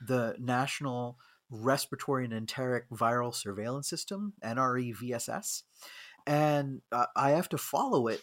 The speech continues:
and see when in our region everything is starting to peak. And in order to conserve this resource properly, I have to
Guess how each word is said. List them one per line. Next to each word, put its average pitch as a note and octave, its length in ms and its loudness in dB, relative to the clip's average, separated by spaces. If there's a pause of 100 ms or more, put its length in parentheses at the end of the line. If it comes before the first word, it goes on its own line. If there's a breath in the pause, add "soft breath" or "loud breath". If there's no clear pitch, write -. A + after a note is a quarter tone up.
(100)
and B2+ 220 -2
see F#3+ 420 0
when C#3+ 500 0
in B2 200 -4 (100)
our D#3+ 380 6
region C#3 720 -4 (720 soft breath)
everything D#3 640 0
is B2+ 140 -4
starting C3 460 0
to B2+ 100 -8
peak. - 640 -10 (440)
And C3+ 260 0
in C#3+ 120 0
order D#3+ 300 2
to D3 160 -6 (220)
conserve D3 800 0
this - 560 -2 (240)
resource A#2+ 680 -2
properly, C3 720 -2 (420 soft breath)
I C3 140 2
have C#3 320 -2
to B2 420 0